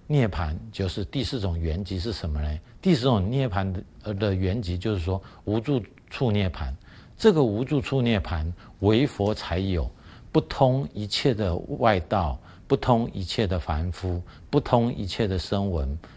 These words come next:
缘觉，乃至不通一切的菩萨，唯佛才有这实证这个无处，无住处涅盘，不入涅盘而却有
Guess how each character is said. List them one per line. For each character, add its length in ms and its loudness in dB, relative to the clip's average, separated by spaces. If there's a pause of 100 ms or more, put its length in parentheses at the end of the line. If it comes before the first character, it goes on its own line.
(200)
缘 260 2
觉， 340 0 (240)
乃 180 2
至 160 2
不 160 -4
通 320 -2 (260)
一 120 -4
切 220 -2
的 100 -2
菩 220 -6
萨， 300 -4 (360)
唯 260 6
佛 300 2
才 260 0
有 300 2 (600)
这 280 4 (100)
实 240 -2
证 300 2
这 160 4
个 100 2
无 180 0
处， 240 -2 (260)
无 160 -2
住 180 0
处 180 -2
涅 200 2
盘， 300 -4 (360)
不 80 6
入 260 8
涅 220 6
盘 380 -2
而 160 0
却 260 2
有 240 0